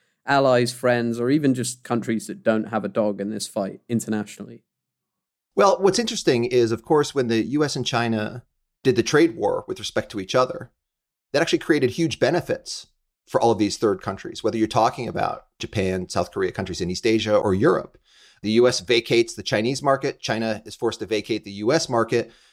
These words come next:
Speaker 2: Now there's opportunities for the rest of the world to sell more into each of those markets. And so it's not just that they were sort of neutral bystanders in something going on. They actually sort of benefited from the trade war and the trade tensions. But now I think they're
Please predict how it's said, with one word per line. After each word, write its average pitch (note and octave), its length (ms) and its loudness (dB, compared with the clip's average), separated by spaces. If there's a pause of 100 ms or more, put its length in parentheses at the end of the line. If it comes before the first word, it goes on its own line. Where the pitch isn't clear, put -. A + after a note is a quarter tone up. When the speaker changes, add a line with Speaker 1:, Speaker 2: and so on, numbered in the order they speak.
(260)
Speaker 2:
Now B2+ 200 2
there's D#3 200 2
opportunities D3+ 600 0
for C#3 280 -6
the C3+ 80 -2
rest E3+ 180 0
of D#3 80 -16
the D3+ 80 2
world B2+ 360 2
to C#3 60 -8
sell C3+ 240 0
more B2+ 440 0
into B2 280 -8
each B2 120 -8
of A#2+ 80 -4
those C3 200 2
markets. - 520 -4 (500)
And B2 160 -4
so C#3+ 200 4
it's C#3+ 220 -2
not F3 200 2
just F3 160 0
that C3 80 -4
they C3 100 4
were B2 160 4
sort A#2+ 220 0
of - 100 -4 (240)
neutral D#3 480 2
bystanders G2+ 840 0
in G2+ 60 -12
something G2+ 240 -10
going G#2 180 -4
on. D3+ 120 2
They D#3 60 0
actually D#3 180 -2
sort G3 160 2
of C3+ 100 -10
benefited E3+ 560 0 (260)
from G2+ 300 0
the G2+ 80 -6
trade A2 300 2
war G#2 180 2
and G2+ 100 -2
the G2 60 -6
trade G2+ 260 -4
tensions. - 520 -10 (840)
But D3 120 -4
now E3+ 180 4
I E3 80 4
think D#3 200 0
they're C3+ 360 2